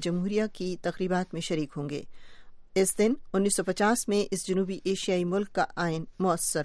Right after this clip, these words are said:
ہوا تھا۔ دونوں لیڈروں کی ملاقات گزشتہ برس واشنگٹن میں اس وقت ہوئی جب نریندر مودی امریکہ کے دورے پر تھے۔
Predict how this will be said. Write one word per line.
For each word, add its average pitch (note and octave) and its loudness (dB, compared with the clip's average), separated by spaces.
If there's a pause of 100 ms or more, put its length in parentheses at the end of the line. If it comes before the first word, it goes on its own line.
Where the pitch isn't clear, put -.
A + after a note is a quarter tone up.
(100)
ہوا F#3 4
تھا۔ D3+ -4 (360)
دونوں G#3 6
لیڈروں G3 4
کی F#3+ -2
ملاقات F#3 2
گزشتہ F3 -2
برس F3+ 0
واشنگٹن G3 0
میں G#3 2
اس - -2
وقت F3+ -6
ہوئی G#3 -2
جب F3+ 2 (120)
نریندر E3+ -2
مودی E3+ -4 (340)
امریکہ G3+ 4
کے E3 -2
دورے D#3+ 4
پر D#3 -2
تھے۔ D3+ -4